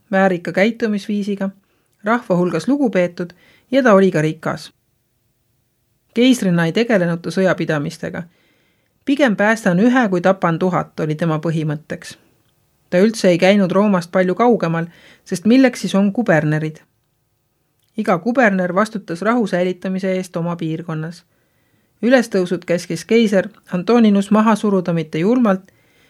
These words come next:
vaid võimalikult väikeste ohvritega. Paratamatuid ohvreid ei lubanud ta mitte linna piiridesse maha matta,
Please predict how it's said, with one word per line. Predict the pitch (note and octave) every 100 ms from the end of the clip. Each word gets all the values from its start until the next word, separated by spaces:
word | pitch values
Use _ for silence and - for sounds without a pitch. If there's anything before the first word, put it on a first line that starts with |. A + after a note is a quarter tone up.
| _ C#4+
vaid | D4+
võimalikult | G#3 G3+ G3 F#3+ G3 G3+
väikeste | F3 E3+ F3 E3+
ohvritega. | E3+ D#3+ E3+ D#3+ D#3 D3+ E3 - _ _ _ _ _ _ _ _
Paratamatuid | G3+ A3+ A3+ F3 F3 E3+ D#3+
ohvreid | G3 G3 F3 E3
ei | F3
lubanud | G#3+ G3 E3+ E3
ta | F3
mitte | F3 F3 F3+
linna | G3+ F#3+ F3+
piiridesse | G#3 F#3 F3 E3+ F3+
maha | F#3+ B3
matta, | G3 F3 _ F3+